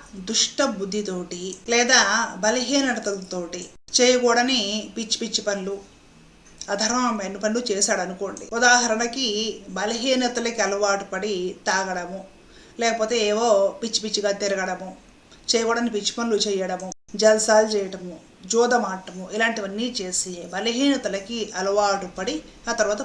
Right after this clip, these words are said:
పోయాడనుకోండి. ఆ చేసిన పనులు తాలూకా కర్మఫలాలు మొ-,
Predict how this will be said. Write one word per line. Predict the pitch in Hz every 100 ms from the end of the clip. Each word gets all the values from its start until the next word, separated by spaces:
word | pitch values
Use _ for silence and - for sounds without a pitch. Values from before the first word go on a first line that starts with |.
| -
పోయాడనుకోండి. | 196 220 214 180 165 170 165 - - - - 247
ఆ | 254 254
చేసిన | 254 262 302
పనులు | - 233 262 277
తాలూకా | 254 254 240
కర్మఫలాలు | 226 208 214 233 226 208 214 202
మొ-, | 196